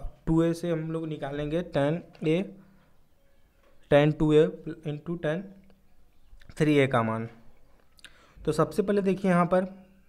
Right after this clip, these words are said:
जो कह रहा है आपका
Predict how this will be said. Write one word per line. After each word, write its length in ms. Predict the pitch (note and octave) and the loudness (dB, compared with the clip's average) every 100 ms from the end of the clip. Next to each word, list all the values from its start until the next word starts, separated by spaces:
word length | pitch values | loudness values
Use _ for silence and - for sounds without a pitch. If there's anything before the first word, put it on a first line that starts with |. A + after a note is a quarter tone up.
| _ _ _ - _ - - _ _ _ - _ _ _ | _ _ _ -20 _ -20 -20 _ _ _ -20 _ _ _
जो 100 | D3+ | -6
कह 180 | D3+ D#3+ | 0 2
रहा 120 | D#3+ | 4
है 60 | D#3 | 2
आपका 280 | D3+ - | 0 -2